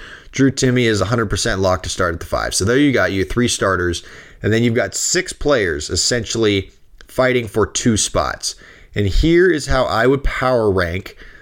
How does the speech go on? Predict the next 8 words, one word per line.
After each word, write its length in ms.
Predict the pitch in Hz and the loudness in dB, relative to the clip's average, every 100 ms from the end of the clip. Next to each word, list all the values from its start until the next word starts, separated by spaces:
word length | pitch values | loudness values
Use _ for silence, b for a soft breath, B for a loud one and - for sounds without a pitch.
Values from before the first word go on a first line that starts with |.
| B 104 | B -4
those 500 | 101 113 113 120 - | 0 4 4 2 0
players 800 | - 135 127 90 85 95 - B B B - | 0 2 2 0 -2 -4 -8 B B B -4
based 380 | 95 110 117 - | 0 2 0 0
on 220 | 107 104 | 0 0
how 220 | 101 104 92 | 0 2 2
I 120 | 87 | 0
see 240 | - 85 | 0 -2
things. 440 | - - - - | -2 -6 -4 -8